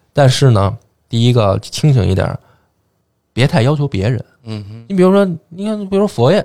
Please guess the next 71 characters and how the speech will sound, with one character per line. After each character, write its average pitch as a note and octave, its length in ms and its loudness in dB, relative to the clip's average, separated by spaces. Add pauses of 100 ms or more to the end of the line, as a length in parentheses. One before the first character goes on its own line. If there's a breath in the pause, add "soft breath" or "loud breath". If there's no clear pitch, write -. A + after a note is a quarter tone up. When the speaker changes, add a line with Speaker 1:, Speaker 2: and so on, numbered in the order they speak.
(220)
Speaker 1:
有 A2 100 -4
点 G#2 100 -2
胖， - 260 -10 (200)
我 G#2 180 -4
就 B2 100 2
说 C#3+ 160 0
：“佛 B2 140 0
爷， C#3+ 60 4
你 C#3+ 120 0
得， C#3 120 0
必 C3+ 100 -4
须 D3+ 100 2
得 C3 120 2
减 G2 200 -8
肥 F#2 140 -6
了， G2+ 180 -4
Speaker 2:
嗯。 A2 160 -10
Speaker 1:
你 G#2 60 -6
这 A#2+ 100 0
再， C3 220 -2 (400 loud breath)
再 C3+ 160 0
不 A#2 80 0
减， F#2+ 300 0
你 F2+ 80 -6
这， G2 220 0
哎 F#2 200 -6
呦， F#2+ 140 -4
这 G2+ 140 -6
人 F#2+ 260 2
气 G#2 200 0
质 F#2 120 2
都 F2 120 0
不 F2 80 -4
行 E2+ 160 -6
了 D#2+ 80 -4
啊， C#2 200 -2
Speaker 2:
嗯， D2+ 60 -2
Speaker 1:
什 D2+ 60 -4
么 E2 80 -2
这 F#2 200 0
那 F2 240 0
的。” D#2+ 60 -2
Speaker 2:
嗯。 D#2+ 100 -2
Speaker 1:
我 E2+ 100 -2
就 F2 80 -6
是 F#2 100 -6
说， F#2+ 160 -2 (560 soft breath)
这 E4+ 200 2
个 C#2 220 0
清 - 260 2
醒 E2 160 -2
点 B1 100 -4
儿， - 240 -12
别 E2+ 160 0
干 E2+ 180 -2
这 D#2 100 -6
种 C#2+ 140 -12
事 - 140 -10
儿。 F2 80 -8 (200)
Speaker 2:
嗯。 G2+ 140 -10
Speaker 1:
就 D#3+ 120 0
是 - 20 0
说， G#3+ 180 2 (540 loud breath)
审 - 180 0
美 D3 220 2
也 G2 100 -2
是， - 240 -8 (300)
你 G#2+ 80 -10
不 C3+ 80 0
要 A#3 140 4
去 F3+ 340 -4